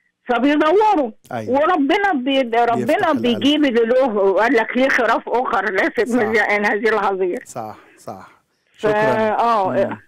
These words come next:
Speaker 1: لا، ماشي يا
Speaker 2: شكرًا
Speaker 1: دكتور.
Speaker 2: كتير
Speaker 1: كتر
Speaker 2: ليكي،
Speaker 1: خيرك.
Speaker 2: ربي يباركك. سي. فأنا عندي سبع مرات على الأقل، بقول أنا على الأقل، نصوص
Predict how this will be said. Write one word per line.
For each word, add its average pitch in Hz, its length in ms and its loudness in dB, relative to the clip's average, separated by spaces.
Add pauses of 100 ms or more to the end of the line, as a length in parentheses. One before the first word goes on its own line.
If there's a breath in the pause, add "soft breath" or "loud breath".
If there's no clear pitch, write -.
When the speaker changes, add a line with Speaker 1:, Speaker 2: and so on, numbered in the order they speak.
(160)
Speaker 1:
لا، 185 360 -12 (100)
ماشي 202 220 -2
يا 185 60 2
Speaker 2:
شكرًا 139 360 -6
Speaker 1:
دكتور. 123 180 -12
Speaker 2:
كتير 139 200 -8
Speaker 1:
كتر 127 140 -6
Speaker 2:
ليكي، - 120 -6
Speaker 1:
خيرك. 113 200 -10
Speaker 2:
ربي 120 220 -8
يباركك. 110 400 -10 (140)
سي. 98 360 -20 (1900 soft breath)
فأنا 160 160 -10
عندي 226 240 -8
سبع 208 340 -4
مرات 151 520 -6 (160)
على 156 240 -2
الأقل، 139 540 -8
بقول 123 260 -10
أنا 120 140 -8
على 131 240 -8
الأقل، 120 580 -10 (800)
نصوص 143 720 -14